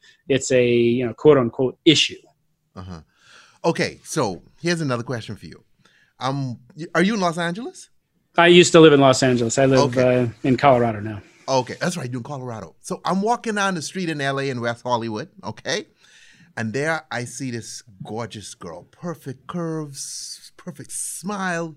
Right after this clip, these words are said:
Speaker 2: hair, everything, breasts, only to find out, okay, this is a transgendered female. Uh, what, when you go from
Speaker 1: Transsexual?
Speaker 2: Yeah, well, someone, someone's trans-, yeah, yeah.
Speaker 1: Yeah.
Speaker 2: I want you to say tran-, transsexual.
Speaker 1: Could be transgendered, could be
Speaker 2: Yeah.
Speaker 1: transsexual,
Speaker 2: Right,
Speaker 1: yeah.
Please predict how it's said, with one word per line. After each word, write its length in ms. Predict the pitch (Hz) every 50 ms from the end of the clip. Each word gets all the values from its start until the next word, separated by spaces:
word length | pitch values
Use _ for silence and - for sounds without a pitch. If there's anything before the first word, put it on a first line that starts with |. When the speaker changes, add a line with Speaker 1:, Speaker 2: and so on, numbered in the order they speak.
| _ -
Speaker 2:
hair, 300 | 175 190 180 170 160 - - - _ _ _ -
everything, 520 | 160 175 180 156 170 170 165 175 160 147
breasts, 380 | 131 151 160 156 147 139 143 - _ _ _ _ - _ _ _ _ _ _ -
only 240 | 156 202 247 254 240
to 60 | 202
find 300 | 180 - 190 180 170 156 156
out, 180 | 147 147 143 - -
okay, 440 | 135 143 139 143 113 92 85 85 - -
this 240 | 110 113 117 -
is 240 | - 131 123 107 107
a 400 | 113 107 101 98 95 95 92 92 92 _ _ _ _ _
transgendered 920 | - - 117 110 110 113 101 - - - - 95 95 107 123 131 139 135 123 _ _ _ _ _
female. 260 | - 151 156 156 170 -
Uh, 100 | - 147
what, 240 | 135 127 127 156 156 117 - _ -
when 140 | 110 117
you 60 | 123 120
go 100 | - 165
from 80 | 151
Speaker 1:
Transsexual? 580 | 139 - 165 165 165 - 175 175 190 226 220 185 - _ _
Speaker 2:
Yeah, 200 | - 190 185 135
well, 160 | 113 196 247 -
someone, 260 | - 294 269 233 226
someone's 240 | - 269 240 220 180
trans-, 280 | - 208 160 131 117 120
yeah, 120 | 127 131
yeah. 280 | 123 135 143 135 110 - - - - -
Speaker 1:
Yeah. 200 | 175 151 - - -
Speaker 2:
I 60 | -
want 160 | 208 269 294 254
you 60 | 233
to 60 | 220
say 160 | 185 220 165
tran-, 300 | 143 135 165 156 139 139 139 -
transsexual. 340 | - 165 143 131 - - 151
Speaker 1:
Could 140 | 185 202 190
be 100 | 202 185
transgendered, 640 | 180 180 180 180 170 151 147 165 165 160 170 170 160 -
could 160 | - 160 147
be 60 | 156
Speaker 2:
Yeah. 60 | 156
Speaker 1:
transsexual, 640 | 156 - 160 156 151 139 - 151 143 135 - 143 139
Speaker 2:
Right, 40 | 143
Speaker 1:
yeah. 140 | 151 131